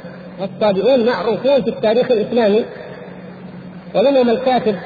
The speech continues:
أو الأديب اللي يسمى أبو هلال الصادق، أبو هلال الصادق في أيام الدولة العباسية، كان من الصادقين. ومن أشهر من ذكر منه في التاريخ الإسلامي أيضًا من المنجمين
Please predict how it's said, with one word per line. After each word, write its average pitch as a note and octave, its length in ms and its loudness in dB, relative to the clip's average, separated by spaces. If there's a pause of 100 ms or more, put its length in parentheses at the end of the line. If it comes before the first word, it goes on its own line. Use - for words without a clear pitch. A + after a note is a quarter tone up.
(280)
أو F#3 80 4
الأديب G3 360 4
اللي F#3+ 160 2
يسمى G#3 360 2
أبو G3+ 140 2
هلال G#3+ 440 2 (120)
الصادق، F#3 640 2 (300)
أبو E3+ 160 2
هلال F#3 480 4
الصادق F#3+ 560 -2
في F3 60 2
أيام G3+ 240 4
الدولة F#3+ 260 2
العباسية، E3 560 -2 (100)
كان G#3+ 180 2
من G#3+ 180 0
الصادقين. G3 440 0 (1500)
ومن A#3+ 240 4
أشهر G#3 540 2 (560)
من G#3 180 2
ذكر A3 320 2
منه A3+ 220 4
في F#3+ 60 0
التاريخ G#3 340 2
الإسلامي G#3 500 2
أيضًا G3 200 4 (440)
من G#3+ 140 4
المنجمين G#3+ 840 4